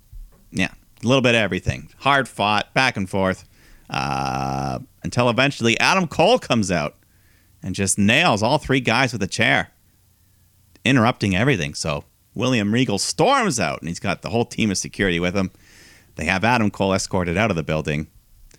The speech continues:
And that was kind of it. The match is ruined. There was no D-, no D Q, or, I mean, there are no D Qs in a triple threat, so.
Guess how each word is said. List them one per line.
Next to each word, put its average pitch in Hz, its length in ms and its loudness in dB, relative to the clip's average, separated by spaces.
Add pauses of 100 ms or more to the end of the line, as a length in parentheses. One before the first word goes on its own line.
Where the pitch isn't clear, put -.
(640)
And 101 460 2
that 120 120 4
was 151 120 0
kind 175 220 2
of 135 80 2
it. 123 160 2
The 104 80 -2
match 120 240 0
is 120 120 -4
ruined. 131 380 0 (260)
There 98 120 -2
was 101 140 -2
no 120 220 2
D-, 113 220 -4 (280)
no 120 180 2
D 131 140 2
Q, 135 400 2
or, 85 260 -2 (220)
I - 80 -8
mean, 85 120 -2
there 87 120 2
are 139 120 4
no 113 120 0
D 92 160 -6
Qs 87 280 -6
in 87 60 -6
a 82 40 -6
triple 78 260 -10
threat, 98 320 -6
so. - 220 -10